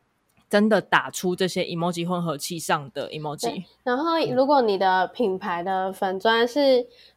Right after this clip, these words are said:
Speaker 2: 想要发布一些你们品牌独有的一些，呃，产品或者是一些你们的理念，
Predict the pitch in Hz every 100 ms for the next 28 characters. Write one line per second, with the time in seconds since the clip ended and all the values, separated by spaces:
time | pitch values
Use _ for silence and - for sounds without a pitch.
0 | _ - 190 202 254 294 269 262 285 277
1 | 285 262 247 196 180 180 190 214 190 202
2 | 185 196 220 240 254 208 - - 220 220
3 | 220 214 208 208 214 226 _ _ - 196
4 | 196 202 240 262 294 247 190 277 233 175
5 | 175 262 262 240 214 247 240 226 220 196
6 | 175 175 185 196 202 302 -